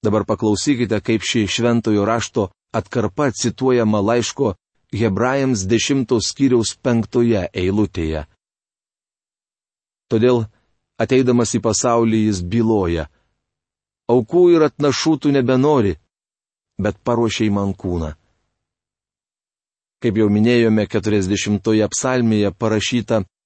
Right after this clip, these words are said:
„Ausis tu man atvėrei“, o laiške hebrajams: „Paruošei man kūną“.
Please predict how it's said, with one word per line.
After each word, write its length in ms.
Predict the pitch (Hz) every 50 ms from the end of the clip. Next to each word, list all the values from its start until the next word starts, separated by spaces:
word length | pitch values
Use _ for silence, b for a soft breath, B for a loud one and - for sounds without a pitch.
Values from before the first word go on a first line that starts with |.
| _ _ _ _ _ _ _ _ - -
„Ausis 520 | 110 110 107 - - - 104 - - -
tu 120 | - 117
man 260 | 104 101 95 90 87 87
atvėrei“, 680 | 95 95 - 104 104 117 110 101 92 90 85 78 78 _ _ _ _ _ _ _ _ _ _ -
o 80 | 120 123
laiške 380 | 139 156 147 - - 190 185 165 117
hebrajams: 680 | 151 147 131 143 170 190 202 185 151 123 110 - - -
„Paruošei 540 | - 151 156 170 170 156 - - 147 139 131
man 320 | 127 123 120 113 110 107
kūną“. 420 | - - 113 98 92 85 80 78